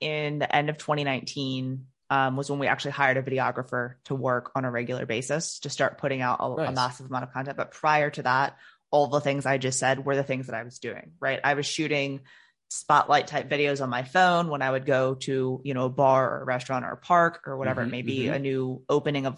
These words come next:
Speaker 1: of, of a new business. Um, I would, um, you know, shoot stories. I would go live. I went live at every listing 'cause this was back when, like, twenty seventeen was when I got into real estate, when, like, Facebook Live was actually a thing.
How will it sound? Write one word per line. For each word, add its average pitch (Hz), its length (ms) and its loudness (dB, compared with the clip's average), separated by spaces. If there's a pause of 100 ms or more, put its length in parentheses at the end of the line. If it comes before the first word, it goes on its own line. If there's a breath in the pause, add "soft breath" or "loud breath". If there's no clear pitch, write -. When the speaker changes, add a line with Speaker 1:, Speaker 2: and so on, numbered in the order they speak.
Speaker 1:
of, 135 140 0
of 131 140 -2
a 135 40 0
new 127 160 0
business. 147 520 0 (400 soft breath)
Um, 131 460 2
I 135 200 4
would, 135 680 0 (180)
um, 123 600 0 (300)
you 156 100 0
know, 123 100 -2
shoot - 280 -4
stories. 165 640 4
I 143 100 4
would 139 140 0
go 147 180 0
live. 135 300 2
I 151 120 4
went 170 180 -2
live 143 340 4
at 131 200 -4
every 139 360 0
listing 180 540 -4 (340 soft breath)
'cause 160 100 -4
this 196 120 -2
was 196 100 -2
back 147 220 4
when, 143 80 -4
like, 123 160 -2 (220)
twenty 156 240 0
seventeen 143 400 0
was 127 100 -4
when 117 80 -6
I - 20 -6
got 127 100 0
into 117 120 -4
real 127 120 0
estate, 131 180 -4
when, 117 80 -4
like, 127 180 -8
Facebook 135 400 -2
Live 127 240 2
was 127 100 -2
actually 123 320 -4
a 110 200 -10
thing. 131 440 0